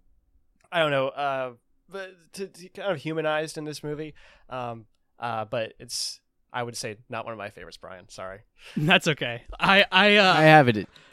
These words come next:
Speaker 2: I, I, it, wa-, it was definitely a late round pick, and, you know, because of,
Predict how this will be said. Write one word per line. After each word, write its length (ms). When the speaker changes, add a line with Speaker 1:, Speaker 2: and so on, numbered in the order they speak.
Speaker 2:
I, 140
I, 180
it, 80
wa-, 140
it 220
was 120
definitely 260
a 40
late 220
round 240
pick, 360
and, 460
you 100
know, 140
because 400
of, 400